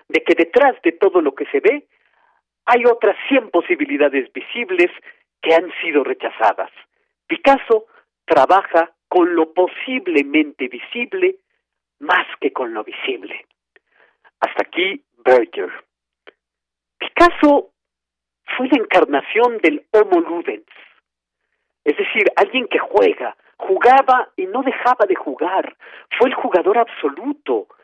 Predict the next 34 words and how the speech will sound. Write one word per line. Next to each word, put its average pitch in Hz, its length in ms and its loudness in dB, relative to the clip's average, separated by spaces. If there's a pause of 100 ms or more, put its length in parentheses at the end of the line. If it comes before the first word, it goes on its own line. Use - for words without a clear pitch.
(120)
y 135 100 -8
su - 140 -4
juego 302 520 4 (300)
fue 233 220 2
civilizador. 160 840 0 (560)
Pongamos 165 400 0
por - 220 -2
caso 196 400 2 (200)
las 165 200 0 (120)
guitarritas 202 760 -2
de 170 100 0
cartón 180 480 0
de 147 100 -2
Picasso, - 600 -2 (280)
de 156 140 0
las 139 180 -4
que 123 380 -2
Jean 147 320 -2
Cocteau 165 580 0 (260)
confesó 180 460 0
que 269 120 -2
él 233 80 2
hubiera 214 280 4
querido 175 520 2 (300)
aprender 190 580 0
música 190 720 -2 (240)
de 143 160 2
esas 180 300 0
guitarritas 156 640 -4
absurdas. 107 560 -6 (680)
Yo 240 160 2
creo 302 320 2
que 175 100 4
así 349 420 -2